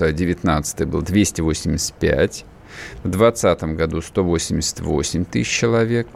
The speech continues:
В двадцать втором году двести восемьдесят семь тысяч человек. В две тысячи тридцатом триста шестьдесят восемь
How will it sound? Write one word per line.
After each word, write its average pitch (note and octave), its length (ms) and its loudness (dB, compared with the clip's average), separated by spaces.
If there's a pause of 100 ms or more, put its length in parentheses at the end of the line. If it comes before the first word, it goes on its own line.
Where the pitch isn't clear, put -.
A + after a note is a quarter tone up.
(460)
В G#2+ 60 0
двадцать C#3 420 2
втором C3 400 2
году D2+ 260 0
двести E2+ 460 0
восемьдесят D#2+ 800 0
семь D#2+ 460 2
тысяч G#2+ 420 0
человек. C#3+ 580 0 (840)
В G#2 80 -2
две F#2+ 180 6
тысячи - 380 0
тридцатом C#3 760 0 (100)
триста - 420 0
шестьдесят D#2+ 640 -2
восемь A2 460 2